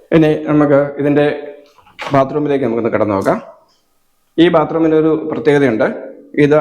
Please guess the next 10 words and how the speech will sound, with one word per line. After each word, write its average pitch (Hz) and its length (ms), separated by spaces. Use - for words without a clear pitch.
അറ്റാച്ച്ഡ് 160 420
ആയിട്ട് 139 200
ഉപയോഗിക്കാം. 120 440
അതോടൊപ്പം 147 440
തന്നെ 143 180
ഇത് 143 80
കോമൺ 143 300
ആയിട്ട് 135 220
നമുക്ക് 131 260
കോമൺ 139 220